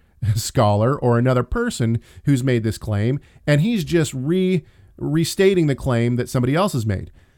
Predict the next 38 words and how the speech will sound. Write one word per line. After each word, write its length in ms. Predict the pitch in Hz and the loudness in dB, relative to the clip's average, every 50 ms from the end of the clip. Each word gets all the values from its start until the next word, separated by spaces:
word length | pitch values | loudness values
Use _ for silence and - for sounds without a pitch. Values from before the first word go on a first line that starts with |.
| _ _ - | _ _ -4
But 120 | 123 123 | -2 0
that 200 | 165 196 220 226 | 2 2 2 2
means 180 | 226 208 185 147 | 0 -2 0 -2
that 60 | 147 | 0
the 120 | 127 160 | 2 2
other 160 | 180 196 233 156 | 2 2 0 0
person 280 | - 143 127 117 127 | 0 0 0 0 0
hasn't 300 | 123 123 123 110 120 113 | 0 0 0 0 0 0
given 200 | 123 117 117 117 | 0 0 0 2
references 520 | 117 113 107 - 113 101 - 104 95 92 120 | 2 0 0 0 -2 -4 -2 -4 -2 0 0
either. 300 | 123 113 95 80 - _ _ _ _ _ _ _ _ _ _ _ - | 0 0 -2 -4 -8 _ _ _ _ _ _ _ _ _ _ _ -2
And 420 | 143 143 135 131 127 123 123 107 - | 0 2 2 4 2 2 0 -2 -4
that's 340 | 135 104 110 143 151 160 - | -6 -2 0 0 0 0 0
a 60 | 160 | 2
no-no. 440 | 147 139 131 127 120 104 95 92 95 _ _ _ _ _ _ _ _ _ _ _ - | 2 2 2 2 2 0 -2 -6 -10 _ _ _ _ _ _ _ _ _ _ _ -2
Okay, 360 | 127 - - 107 92 90 - _ _ _ | -2 0 0 -2 -4 -4 -10 _ _ _
so 140 | - - 143 | -6 -2 0
let's 180 | 160 170 - | 2 0 0
keep 200 | - 185 170 127 | 0 -2 -2 0
going. 340 | 151 143 120 101 95 92 - _ - - - - - - _ _ _ _ _ _ - - | 0 0 0 0 -2 -6 -10 _ -20 -20 -20 -20 -20 -20 _ _ _ _ _ _ -8 -2
That 300 | 151 202 247 - - - | 0 2 2 0 -2 0
area 440 | - 185 208 208 202 175 147 135 135 | 0 2 2 4 4 4 4 4 2
included 540 | - 151 139 135 - - 180 175 165 151 123 | 2 0 -2 -2 0 2 2 4 4 2 0
the 80 | 127 | -2
region 300 | 117 135 139 127 123 123 | -2 0 0 0 0 0
of 100 | 113 101 | -2 0
Galilee 440 | 101 131 123 127 127 123 117 113 110 | 0 2 2 4 4 2 2 2 0
where 120 | 110 113 110 | 0 0 0
Jesus 380 | 98 113 127 123 117 101 95 | 0 0 0 0 0 -2 -2
and 120 | 113 113 113 | -2 -2 -2
all 120 | 110 104 | -2 -2
the 80 | 98 98 | -4 -6
disciples, 500 | 95 - - 151 160 160 147 131 - - | -6 -2 -2 0 0 0 0 -2 -4 -4
except 360 | 120 - - - 226 190 135 | -8 -8 -4 -2 -2 -2 -2
Judas, 380 | 101 104 107 98 110 117 - - | -2 -2 0 0 0 -2 0 0
had 140 | 123 117 104 | 0 0 0
grown 280 | - 107 104 107 120 - | 0 0 0 0 0 0
up. 240 | 160 143 - - | 0 0 0 -2